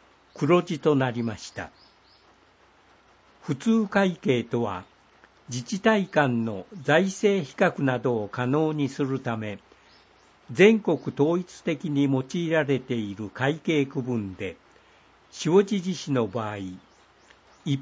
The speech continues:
般会計と少額資金貸与事業特別会計がこれに該当します。令和元年度、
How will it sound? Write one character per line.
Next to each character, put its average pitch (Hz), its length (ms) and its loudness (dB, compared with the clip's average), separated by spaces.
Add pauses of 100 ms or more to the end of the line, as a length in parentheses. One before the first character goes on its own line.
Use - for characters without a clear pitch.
(100)
般 196 280 0
会 170 260 2
計 117 320 -2
と 92 320 -6 (720)
少 190 300 6
額 202 300 -2
資 - 180 -8
金 117 340 0 (160)
貸 190 320 2
与 185 160 4
事 156 160 -4
業 110 400 0 (200)
特 139 260 -2
別 190 260 2
会 175 280 0
計 117 320 -2
が 101 240 -8 (540)
こ 147 100 0
れ 170 160 6
に 170 180 0
該 135 300 2
当 127 280 0
し 113 200 -8
ま 98 160 -10
す。 - 280 -20 (2750)
令 170 300 6
和 127 160 2
元 131 360 -2
年 123 240 0
度、 110 260 -8